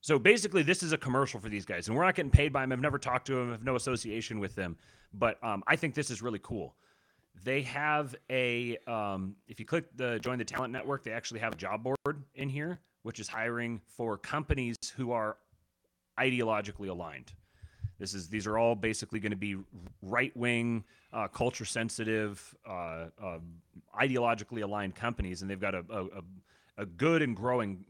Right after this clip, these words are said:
job board. So when I was s-, maybe eight months or so ago, I was looking at getting a job in tech, um, look, like a, like tech sales. And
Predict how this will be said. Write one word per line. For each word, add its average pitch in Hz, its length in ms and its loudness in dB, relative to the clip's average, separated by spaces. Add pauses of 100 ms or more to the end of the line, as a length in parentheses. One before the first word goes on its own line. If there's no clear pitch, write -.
job 104 280 -2
board. - 280 -10
So 123 120 -4
when 123 120 2
I 156 80 4
was 143 240 4 (680)
s-, - 180 -12 (200)
maybe 147 460 -2 (480)
eight 170 180 0
months 143 240 2
or 135 60 -4
so 117 240 2
ago, 107 240 0
I 107 100 0
was 101 240 -4
looking 139 340 0
at 113 120 -4
getting 113 240 -4
a 101 40 -4
job 101 300 -4
in 85 140 -10
tech, - 400 -6 (160)
um, 95 180 -6
look, 98 80 -6 (220)
like 92 180 -8
a, 82 240 -10
like 87 240 -14
tech - 200 -6
sales. 76 380 -10 (560)
And 110 440 -4